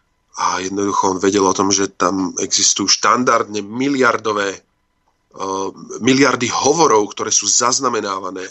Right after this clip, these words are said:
a sú v podstate nelegálne, sú proti ústave Spojených štátov.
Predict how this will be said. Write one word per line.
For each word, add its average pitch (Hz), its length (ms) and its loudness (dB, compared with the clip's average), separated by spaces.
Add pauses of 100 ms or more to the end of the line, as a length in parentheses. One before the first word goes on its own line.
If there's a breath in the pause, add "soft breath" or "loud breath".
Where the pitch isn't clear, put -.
a 104 80 -8
sú - 200 -2
v - 80 -18
podstate 135 320 -8
nelegálne, 127 720 0
sú - 160 0
proti 120 360 -2
ústave 135 560 0 (200)
Spojených 101 520 -4
štátov. 90 400 -10